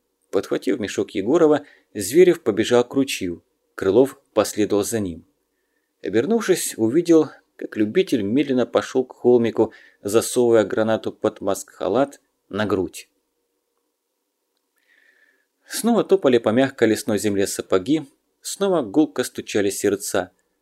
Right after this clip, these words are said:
Снова пот заливал глаза, а бежавший впереди Зверев всё увеличивал темп.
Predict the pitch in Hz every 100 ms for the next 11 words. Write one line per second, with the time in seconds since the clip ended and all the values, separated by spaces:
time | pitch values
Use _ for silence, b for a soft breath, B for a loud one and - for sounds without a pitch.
0 | - - 123 98 95 - 123 - 101 110
1 | 104 101 95 101 95 131 135 b b b
2 | _ 101 120 131 202 185 151 - 127 135
3 | 143 98 131 190 170 - _ - - 151
4 | 123 113 110 110 - 107 107 - 92 82